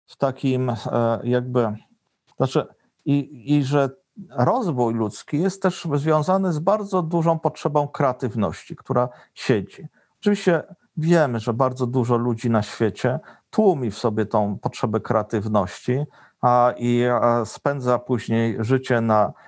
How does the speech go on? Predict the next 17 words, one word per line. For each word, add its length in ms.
oglądaniu 720
m-, 520
miłego 500
meczyka 680
z, 180
z, 260
z, 320
i 240
popijaniu 580
piwa, 440
albo 720
po 160
przy-, 340
już 320
zakończeniu 640
tej 180
działalności, 760